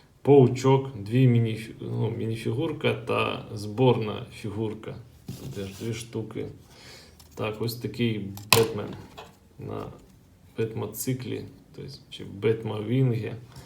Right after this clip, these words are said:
Два бетеранга є, можна гратися. Потім газонна косарка, вона прикольна, якщо чесно. Але тут є колеса, вони мені не дуже подобаються.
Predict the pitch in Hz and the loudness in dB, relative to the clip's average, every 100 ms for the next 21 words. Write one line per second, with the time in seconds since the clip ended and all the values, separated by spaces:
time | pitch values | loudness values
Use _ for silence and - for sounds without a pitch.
0 | - - - - - _ - - 101 110 | -14 -14 -20 -20 -20 _ -20 -12 -4 4
1 | 117 110 110 113 113 127 120 - 104 - | 4 6 4 4 4 4 2 -2 -6 -8
2 | - - - - - _ _ - 104 101 | -10 -12 -16 -20 -20 _ _ -10 -8 -6
3 | 95 95 - - 104 - - - - - | -6 -4 -4 -6 -10 -10 -12 -12 -16 -18
4 | - - - - - - - - - - | -16 -16 -18 -18 -20 -20 -16 -12 -10 -12
5 | - 123 120 110 104 104 120 117 120 113 | -2 0 0 -2 -2 0 0 0 -2 -4
6 | - 120 117 - 104 - 107 104 - 113 | -4 -4 -2 -4 -6 -6 -6 -6 -6 -8
7 | - 104 104 104 101 - - - - 131 | -6 -8 -8 -10 -14 -12 -12 -12 -12 -12
8 | - - - - - - - - - - | -10 -10 -10 -10 -12 -14 -20 -18 -18 -18
9 | - - - - - - - - - - | -20 -18 -20 -20 -20 -20 -20 -20 -20 -12
10 | 104 113 120 120 120 117 107 110 110 127 | -2 0 0 -2 -4 -4 -2 0 2 0
11 | - 104 101 107 107 107 53 104 53 - | 0 -4 -6 -4 -4 -4 -6 -6 -6 -6
12 | - 107 - 55 53 52 - - - | -8 -8 -6 -6 -8 -8 -6 -6 -6